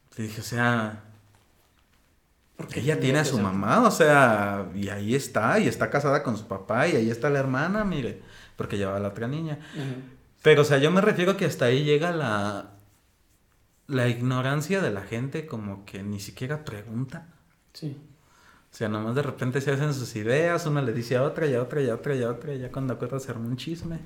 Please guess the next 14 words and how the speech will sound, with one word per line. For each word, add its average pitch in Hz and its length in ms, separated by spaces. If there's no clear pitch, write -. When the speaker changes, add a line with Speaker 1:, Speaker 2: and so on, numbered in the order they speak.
Speaker 2:
Ajá, 139 240
ya 143 180
traen 147 220
allá 147 180
las 147 200
antorchas 143 580
y 123 60
todo, 139 420
y 139 60
de 131 120
que 127 360
Speaker 1:
<laughs> - 40
Casi 156 400
no, 160 300